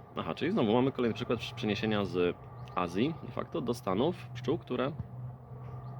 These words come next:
radzą sobie mimo, mm, dręcza. Tam oczywiście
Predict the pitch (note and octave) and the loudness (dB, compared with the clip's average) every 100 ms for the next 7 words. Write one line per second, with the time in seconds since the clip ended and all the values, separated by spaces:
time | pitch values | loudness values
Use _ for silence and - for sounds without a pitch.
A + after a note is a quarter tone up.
0 | - - - - G2+ F#2 G2+ G2+ A2+ F2+ | -10 -10 -8 2 4 6 4 2 2 4
1 | F#2+ G#2+ G#2+ A#2 - - - - - - | 6 6 6 4 0 -8 -10 -8 -10 -8
2 | - - - F#2+ F2+ E2+ E2+ F#2+ - - | -10 -8 -2 2 4 4 4 4 4 -4
3 | - - - - - - - - - - | -12 -12 -12 -12 -12 -12 -10 -10 -10 -10
4 | - - - - C3 B2+ B2 A#2+ - | -8 -8 -2 4 4 4 0 -2 2